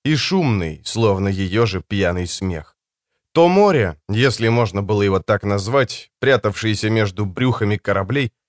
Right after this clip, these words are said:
выглядело жирной похлебкой, приготовленной из объедков, найденных в канаве. Но теперь на пляже, в миле за городом, над бескрайностью вод, жмущихся к горизонту,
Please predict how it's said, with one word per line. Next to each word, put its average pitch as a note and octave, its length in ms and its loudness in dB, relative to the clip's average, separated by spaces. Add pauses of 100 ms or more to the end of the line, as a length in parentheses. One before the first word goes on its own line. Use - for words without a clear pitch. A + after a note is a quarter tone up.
(160)
выглядело D#3+ 560 2
жирной C#3+ 420 0
похлебкой, B2 840 -2
приготовленной G2 680 0
из G2 240 -4
объедков, F#2+ 540 -4
найденных F#2 500 -2
в - 60 -20
канаве. F2 500 -4 (640)
Но C3 120 4
теперь C#3 480 0 (160)
на A#2 220 2
пляже, C#3+ 580 2
в F2 120 -8
миле A2+ 280 2
за F#2+ 200 2
городом, F2+ 420 -4 (240)
над C3 180 2
бескрайностью C3+ 880 0
вод, C3 400 0
жмущихся G#2 760 -2
к F#2+ 100 -8
горизонту, A2 720 0